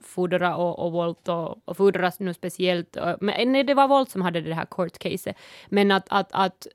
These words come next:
man upptäcker ju det att, eh, gig-ekonomin som sådär teoretiskt, eh, borde ju vara bra för individen, och det borde vara praktiskt och det borde vara lätt och simpelt och så här smooth.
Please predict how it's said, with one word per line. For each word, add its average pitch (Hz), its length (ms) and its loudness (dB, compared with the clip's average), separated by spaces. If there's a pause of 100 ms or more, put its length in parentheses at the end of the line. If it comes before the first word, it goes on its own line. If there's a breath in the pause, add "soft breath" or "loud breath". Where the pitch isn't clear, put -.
(140)
man 196 200 2
upptäcker 196 440 2
ju 185 140 0
det 180 200 0
att, - 360 -6 (400 soft breath)
eh, 180 400 4
gig-ekonomin 180 1300 2 (320)
som 180 240 0
sådär 180 220 0
teoretiskt, 190 1120 0 (440)
eh, 170 420 -2
borde 190 540 4
ju 180 140 2
vara 170 220 2
bra 170 320 0
för 175 320 -2
individen, 175 720 -4
och 180 100 -4
det 175 80 -2
borde 170 300 -2
vara 160 200 -8
praktiskt - 580 -8
och - 60 -6
det - 80 -4
borde 175 320 -6
vara 170 180 -4
lätt 170 340 -4
och - 140 -8
simpelt - 580 -8
och 170 300 0 (760 soft breath)
så - 100 -8
här 175 160 -8
smooth. 220 580 2